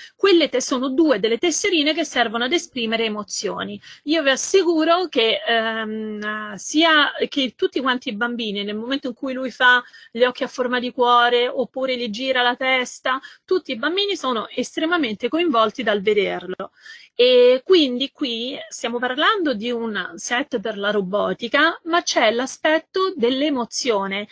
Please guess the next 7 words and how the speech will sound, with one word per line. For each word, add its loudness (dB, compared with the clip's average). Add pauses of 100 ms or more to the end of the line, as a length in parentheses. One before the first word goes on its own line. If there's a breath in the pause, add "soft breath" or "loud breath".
(140)
che -4
secondo -4
me 0
è 2
una 2
caratteristica -2
vincente. -6